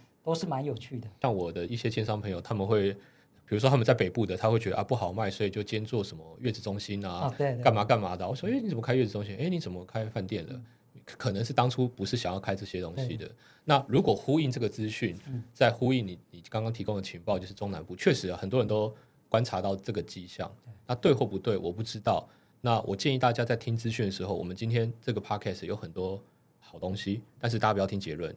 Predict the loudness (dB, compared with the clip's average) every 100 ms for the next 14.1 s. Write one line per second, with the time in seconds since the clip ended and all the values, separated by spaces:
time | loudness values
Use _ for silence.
0 | -6 -6 -2 -2 -2 2 2 4 4 2
1 | 0 -6 -8 0 2 4 4 2 0 0
2 | -2 0 -2 -2 -2 -4 -6 -10 -6 -6
3 | -6 _ _ _ -6 -4 -4 -6 -8 -8
4 | -8 -8 -8 -10 -4 -2 0 -2 -4 -4
5 | -4 -6 -4 -4 -4 -2 0 0 -2 -2
6 | 0 2 4 4 2 -4 -4 -2 2 2
7 | 0 -8 -10 -18 _ _ -4 4 4 6
8 | 6 6 4 -14 _ -2 -2 -4 2 4
9 | 4 2 0 -2 -2 -2 -4 -4 -12 -14
10 | _ _ 2 2 0 -4 -2 -4 -4 -6
11 | -14 -16 _ _ _ _ 0 2 -2 -2
12 | -2 -2 -4 _ 0 2 2 2 0 -4
13 | -6 -12 -2 2 2 2 2 0 0 -2
14 | -2